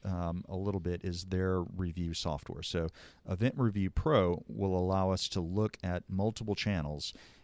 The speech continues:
and look at, graph out the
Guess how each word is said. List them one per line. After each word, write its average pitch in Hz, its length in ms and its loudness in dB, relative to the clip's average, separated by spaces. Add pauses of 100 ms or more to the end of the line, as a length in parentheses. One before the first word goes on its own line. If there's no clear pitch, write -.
(160)
and 90 640 -2
look 104 400 -2
at, 90 200 -4 (180)
graph 104 360 2
out 92 280 0 (160)
the 85 340 -4